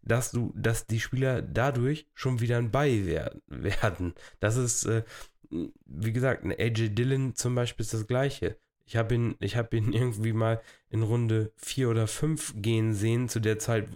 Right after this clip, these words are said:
als Aaron Jones, hm, Free Agent war oder es darum ging. Und, äh, mittlerweile ist er so weit gefallen, dass er schon wieder eigentlich ein Bye ist, ne? Das ist eben,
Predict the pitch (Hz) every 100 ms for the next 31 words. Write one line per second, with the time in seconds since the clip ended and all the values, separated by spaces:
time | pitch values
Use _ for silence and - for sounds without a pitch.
0 | - 101 101 76 113 113 110 117 117 110
1 | - - - _ - 117 113 - - 131
2 | 127 120 123 107 113 101 110 104 104 104
3 | - 101 87 82 104 101 120 117 151 -
4 | - - _ _ - 110 123 113 - -
5 | 110 110 - _ 117 120 110 117 117 113
6 | 113 104 107 107 139 113 104 104 - 107
7 | 110 107 107 110 107 113 107 107 104 -
8 | - _ - - 92 113 - 120 110 110
9 | 151 107 - 69 - - 90 107 _ _
10 | _ _ - 123 - 117 - 113 107